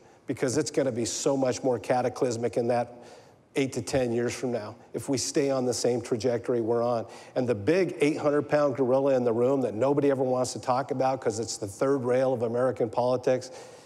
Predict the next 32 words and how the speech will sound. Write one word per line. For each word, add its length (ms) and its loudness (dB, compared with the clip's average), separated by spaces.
is 480 -4
mandatory 580 0
spending, 560 0
and 180 0
it's 220 -2
the 100 -4
Social 360 -2
Security, 580 0
Medicare, 600 0
Medicaid 640 0
that 160 2
are 100 0
consuming 800 0
seventy 540 -2
percent 520 -2
of 100 0
the 80 -2
federal 320 2
budget. 600 -2
That 180 2
means 380 2
right 240 2
now, 220 4
folks, 400 2
if 160 -4
we 100 4
got 280 2
rid 180 4
of 180 0
all 180 2
military 580 2
spending, 480 -6